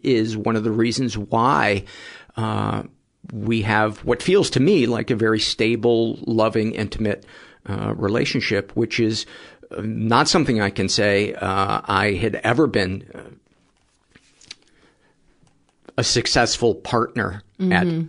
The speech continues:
Speaker 1: achieving be-, before this, but it took, it's taken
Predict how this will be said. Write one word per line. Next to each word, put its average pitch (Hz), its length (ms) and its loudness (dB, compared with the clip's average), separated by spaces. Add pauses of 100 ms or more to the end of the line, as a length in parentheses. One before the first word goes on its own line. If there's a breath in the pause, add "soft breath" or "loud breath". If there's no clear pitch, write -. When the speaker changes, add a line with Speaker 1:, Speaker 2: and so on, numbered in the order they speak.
Speaker 1:
achieving - 600 -2
be-, 95 260 -6 (120)
before 107 380 0
this, - 220 -6
but 101 180 -4
it - 160 -6
took, - 360 -6 (360)
it's - 160 -8
taken - 460 -4